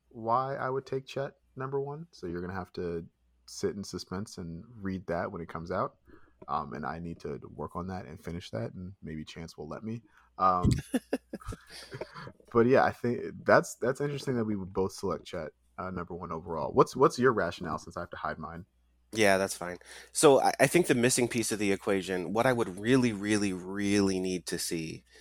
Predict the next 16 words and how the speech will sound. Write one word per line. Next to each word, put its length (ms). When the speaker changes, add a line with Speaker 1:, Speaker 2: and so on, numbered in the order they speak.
Speaker 2:
is 400
Chet 300
physically 960
in 220
some 340
sort 280
of 160
a 60
pre-draft 640
workout. 580
Like, 340
w-, 220
what 300
can 160
his 180
body 420